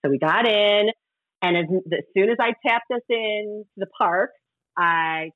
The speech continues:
tapped us in for Remy. And, um, we got a ten ten, uh, return time. And I will say, I felt like the wait was longer, was maybe closer to an hour. So pay attention for people using this. Pay, like, what it, pay attention to what it gives you back as your return time,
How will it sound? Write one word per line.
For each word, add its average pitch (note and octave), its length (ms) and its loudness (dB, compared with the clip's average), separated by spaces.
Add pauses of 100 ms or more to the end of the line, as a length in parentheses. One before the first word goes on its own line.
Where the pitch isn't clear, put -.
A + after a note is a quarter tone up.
tapped E3+ 220 -4
us A#3+ 160 -12
in B3 200 -14
for B3+ 120 -10
Remy. D#3+ 560 -8 (380)
And, F#3 460 -2
um, E3 340 -2
we F3 60 -14
got E3+ 160 -8
a E3 80 -8 (320)
ten F#3+ 240 -12 (100)
ten, F#3 280 -4 (220)
uh, D#3 160 -2
return F3+ 440 -8 (100)
time. D#3+ 240 -4
And F3+ 100 -4
I A3 100 2
will G4 220 0
say, C#4+ 180 2
I G#3+ 180 0
felt E4+ 220 2
like - 160 -2
the G#3 200 0
wait G3+ 320 0
was G#3+ 220 0
longer, F#3+ 680 -6 (100)
was G3+ 140 -10
maybe F#3+ 280 -6
closer G#3 260 -4
to G#3+ 60 2
an F#3+ 80 -2
hour. E3+ 300 0 (100)
So G#3 60 0 (140)
pay A3+ 80 2
attention G3+ 720 -4
for F#3 100 -8
people F3+ 220 -4
using D#3+ 320 -4
this. G#3 120 -2 (520)
Pay, D#4+ 200 2
like, G3 200 0
what G3 140 2
it, - 80 0 (260)
pay D4 100 2
attention E4 360 0
to A3 60 2
what G#3+ 120 0
it F#3+ 80 -4
gives G3+ 180 0
you F#3 80 -6
back F3 280 0
as E3 100 -8
your F3 100 -12
return E3 320 -10
time, - 200 -10